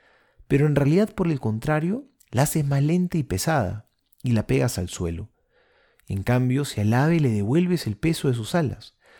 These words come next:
justamente la haces ligera, capaz de volar muy alto. Así es el yugo de Jesús.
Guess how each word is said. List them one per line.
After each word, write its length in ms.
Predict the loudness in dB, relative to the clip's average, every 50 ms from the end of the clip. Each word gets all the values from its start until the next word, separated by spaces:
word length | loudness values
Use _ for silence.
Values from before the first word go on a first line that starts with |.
| -20 _ _
justamente 840 | -14 -8 -4 -2 -2 -2 -2 -2 0 0 2 2 2 2 0 0 0 0
la 120 | 0 0
haces 280 | 0 0 -2 -2 -2 -2
ligera, 540 | -4 -4 -2 -2 -2 -2 -2 -4 -8 -10 _ _ _ _ _ _ _ _ _
capaz 320 | -6 -4 0 2 2 2 2
de 100 | 2 0
volar 300 | 0 0 0 -2 -2 -2
muy 200 | -4 -4 -4 -6
alto. 380 | -6 -8 -10 -12 -18 -20 -20 _ _ _ _ _ _ _ _ _ _ _ _ _ _ _ _ _ -6
Así 260 | -4 -2 0 2 2
es 140 | 2 2 0
el 120 | -2 0
yugo 240 | 0 2 2 2 0
de 60 | 0
Jesús. 560 | -2 -6 -8 -8 -8 -10 -10 -12 -14 -20 -20